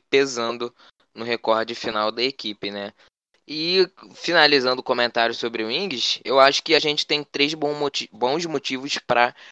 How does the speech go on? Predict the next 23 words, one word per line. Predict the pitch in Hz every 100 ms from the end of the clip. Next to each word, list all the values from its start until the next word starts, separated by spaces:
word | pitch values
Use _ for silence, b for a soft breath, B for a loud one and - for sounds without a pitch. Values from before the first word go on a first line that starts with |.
| B -
assistir | 123 - - 123
a |
equipe. | 139 - 104 - 113 B B B
O | 127
primeiro | 147 175 214
deles | 175 165 190 185
é | 175
que | 175
o | 160
Gumboeo | 165 165 143 135 147 170
é |
provavelmente | 147 143 143 151 143 120 127 -
a | 147
melhor | 139 123 131
pontuadora | - 160 156 165 135 131 139
em, | 139 147
em | 123 139
isolação | 131 135 135 120 - 117
da | 131 139
W | 139 135 139
N | 143
B | 156 120 104
A. | -